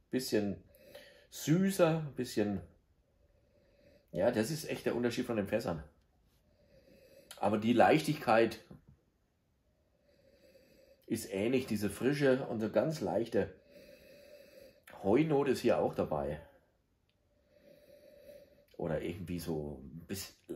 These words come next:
leicht, leichte Grasigkeit, leichte, ja, auch wieder Orangen so ein bisschen.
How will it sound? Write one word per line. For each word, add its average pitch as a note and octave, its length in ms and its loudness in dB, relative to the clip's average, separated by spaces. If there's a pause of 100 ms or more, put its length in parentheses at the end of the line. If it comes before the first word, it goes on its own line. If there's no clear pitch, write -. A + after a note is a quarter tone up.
(160)
leicht, A2 460 -4 (540)
leichte G#2 280 0
Grasigkeit, F2 960 -2 (420)
leichte, F#2 520 -4 (1600)
ja, F#2+ 280 -6
auch A2+ 200 -2
wieder B2+ 180 0
Orangen F2 380 -4 (180)
so E2+ 60 -10
ein D#2+ 80 -8
bisschen. D#2 460 -10